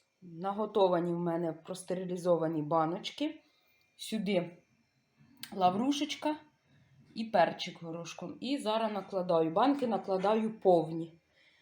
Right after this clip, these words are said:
Бо якщо не повна, то тоді ще воно трошки там вкипає. Це не в духовці, коли колись жарила в духовці, то да, воно витікає юшечка і цей. А це зразу закатується в автоклаві, то красота. Накладаю банки повні.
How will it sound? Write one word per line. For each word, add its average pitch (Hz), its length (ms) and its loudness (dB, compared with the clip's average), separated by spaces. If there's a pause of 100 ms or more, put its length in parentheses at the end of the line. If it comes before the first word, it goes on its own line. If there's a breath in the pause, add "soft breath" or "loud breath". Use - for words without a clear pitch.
(360 soft breath)
Бо 170 360 2
якщо 185 420 0
не 196 160 -2
повна, 277 400 4
то 214 120 -10
тоді 202 440 -6 (580 loud breath)
ще 185 220 0
воно 185 180 2
трошки 185 380 -4
там 180 200 -4
вкипає. 202 580 -2
Це 214 280 0
не 208 360 0
в 165 260 -12 (320 soft breath)
духовці, 330 600 2
коли 311 300 0
колись 254 340 -2
жарила 226 560 4
в 202 100 -8
духовці, 220 720 0 (260 loud breath)
то 196 120 0
да, 185 200 8
воно 180 240 2
витікає 160 580 -2
юшечка 262 720 -2
і 196 120 -4
цей. 190 280 -6
А 190 140 -6
це 277 220 -6
зразу 226 340 -4
закатується 247 680 -6
в 202 60 -6
автоклаві, 220 600 -8
то 226 140 -12
красота. 190 520 -8
Накладаю 180 520 -4
банки 180 360 -8
повні. 156 400 -10